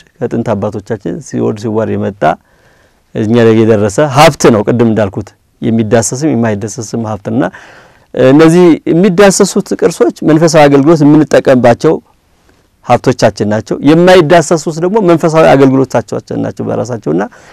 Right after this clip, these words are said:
እ፣ ስብከተ ወንጌል አገልግሎትም የሰው ልጅ እንግዲህ የእግዚአብሔርን መንግስት እንዲወርስ ማብቃት ነው የመጨረሻው።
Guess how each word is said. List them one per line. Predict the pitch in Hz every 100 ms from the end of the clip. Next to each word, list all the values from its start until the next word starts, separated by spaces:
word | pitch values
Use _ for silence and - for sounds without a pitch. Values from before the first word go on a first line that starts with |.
| _ _ _ _ _ -
እ፣ | 127 127 123 120 117 113 123 117 120 123 - -
ስብከተ | 156 175 170
ወንጌል | 156 151 151
አገልግሎትም | 147 156 170 170 185
የሰው | 135 143 139
ልጅ | 156 143 - _ _ _ _
እንግዲህ | 113 117 123 110 104 98 95 _ _
የእግዚአብሔርን | 123 117 131 131 123 117
መንግስት | 113 113 -
እንዲወርስ | 104 104 98 - - _ _ 240 240 120
ማብቃት | 120 139 135 165 151
ነው | 110
የመጨረሻው። | 101 98 - 104 - 101